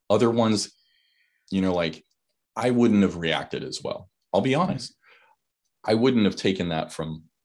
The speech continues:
Speaker 1: from my wife in a, uh,
Speaker 2: Positive way.
Speaker 1: y-,
Speaker 2: Yeah.
Speaker 1: yes,
Speaker 2: In a
Speaker 1: I was gonna
Speaker 2: constructive
Speaker 1: say
Speaker 2: way.
Speaker 1: in <laughs>
Speaker 2: Yes.
Speaker 1: Exactly. It would have
Speaker 2: <laughs>
Speaker 1: been one of those of, "Why are you questioning me?
Speaker 2: Like,
Speaker 1: Now
Speaker 2: who do you
Speaker 1: this
Speaker 2: think
Speaker 1: is"
Speaker 2: you are? Yeah.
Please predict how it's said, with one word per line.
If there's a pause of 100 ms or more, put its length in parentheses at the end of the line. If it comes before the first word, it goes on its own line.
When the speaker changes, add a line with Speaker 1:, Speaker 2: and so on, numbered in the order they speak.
(360)
Speaker 1:
from
my
wife (120)
in
a, (300)
uh, (420)
Speaker 2:
Positive
way. (100)
Speaker 1:
y-, (300)
Speaker 2:
Yeah. (100)
Speaker 1:
yes,
Speaker 2:
In
a
Speaker 1:
I
was
gonna
Speaker 2:
constructive
Speaker 1:
say
Speaker 2:
way.
Speaker 1:
in
<laughs>
Speaker 2:
Yes. (160)
Speaker 1:
Exactly. (440)
It
would
have
Speaker 2:
<laughs>
Speaker 1:
been
one
of
those
of,
"Why
are
you
questioning
me? (100)
Speaker 2:
Like,
Speaker 1:
Now
Speaker 2:
who
do
you
Speaker 1:
this
Speaker 2:
think
Speaker 1:
is"
Speaker 2:
you
are? (200)
Yeah.